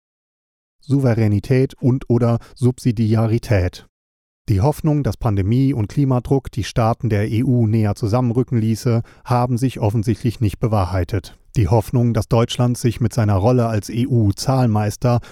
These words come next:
und Bürger irgendwie arrangieren würde, muss angesichts der sich haushoch auftürmenden Schuldenberge,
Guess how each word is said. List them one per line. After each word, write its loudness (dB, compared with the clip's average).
und -2
Bürger 2
irgendwie 0
arrangieren 0
würde, 2
muss 0
angesichts -2
der 0
sich -2
haushoch 0
auftürmenden 0
Schuldenberge, 0